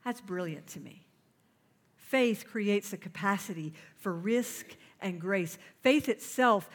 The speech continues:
gives us the strength to say yes to God's favor, not foolishly tossing ourselves off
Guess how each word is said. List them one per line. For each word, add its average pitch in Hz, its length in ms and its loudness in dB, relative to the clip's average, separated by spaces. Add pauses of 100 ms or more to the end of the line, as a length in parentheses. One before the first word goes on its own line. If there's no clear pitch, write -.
(180)
gives 226 260 2
us 226 160 -2
the 202 100 -8
strength 240 640 -2 (220)
to 226 100 0
say 220 240 2
yes 208 640 2 (200)
to 226 100 2
God's 196 340 2
favor, 190 560 -2 (240)
not - 340 2
foolishly 285 520 2
tossing 240 420 0
ourselves 214 460 2
off 190 200 2